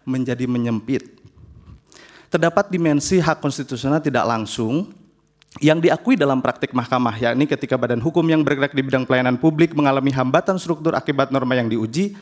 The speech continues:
sehingga peran konstitusional dalam membantu pemenuhan hak pendidikan warga negara terganggu. Hal ini menjadi argumentasi substantif bahwa sebagai subjek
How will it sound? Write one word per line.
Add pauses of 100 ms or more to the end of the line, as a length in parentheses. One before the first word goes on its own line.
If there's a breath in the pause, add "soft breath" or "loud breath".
(260 loud breath)
sehingga
peran
konstitusional
dalam
membantu
pemenuhan
hak
pendidikan
warga
negara
terganggu. (240 loud breath)
Hal
ini
menjadi
argumentasi
substantif
bahwa
sebagai
subjek